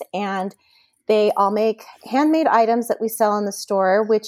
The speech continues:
is so much fun because we always have different products, different things to offer to our customers. Our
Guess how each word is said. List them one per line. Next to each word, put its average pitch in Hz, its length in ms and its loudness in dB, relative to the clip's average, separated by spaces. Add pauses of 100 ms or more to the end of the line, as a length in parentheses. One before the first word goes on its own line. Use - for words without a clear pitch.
(120)
is 208 180 -2
so 220 80 -2
much 214 300 -2
fun 196 220 -2
because 202 340 -8
we 190 160 -6
always 202 280 2
have 220 160 -2
different 208 300 -8
products, 247 600 0 (360)
different 202 360 -2
things 202 240 -6
to - 100 -4
offer 190 380 0
to - 160 -8
our 180 120 -2
customers. 202 720 -4 (220)
Our 196 400 2